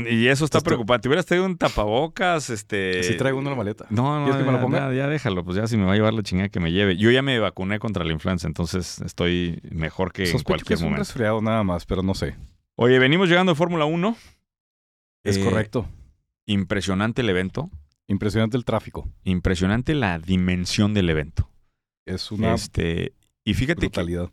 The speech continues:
Speaker 1: ayer que hice, ayer llegué a hacer el live en la noche. No sé si lo alcanzaste a ver, pero hablé del
Speaker 2: O sea, llegando a Monterrey.
Speaker 1: Llegando a Monterrey. Lo hice tarde, la verdad. Pero alcancé a,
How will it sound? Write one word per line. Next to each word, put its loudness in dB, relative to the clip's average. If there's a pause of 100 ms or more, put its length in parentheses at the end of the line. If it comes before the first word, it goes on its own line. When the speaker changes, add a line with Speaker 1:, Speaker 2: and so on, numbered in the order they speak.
Speaker 1:
ayer -2
que 0
hice, 2
ayer 0
llegué 0
a 0
hacer 0
el 2
live 2
en 0
la 0
noche. -2 (920)
No 2
sé -2
si 0
lo 2
alcanzaste -4
a 0
ver, -2
pero -2
hablé 0
del -2
Speaker 2:
O -4
sea, -2 (140)
llegando -4
a -6
Monterrey. -6
Speaker 1:
Llegando -2
a -2
Monterrey. -2
Lo 4
hice 2
tarde, 0 (100)
la -2
verdad. -2 (1200)
Pero 2
alcancé 0
a, 0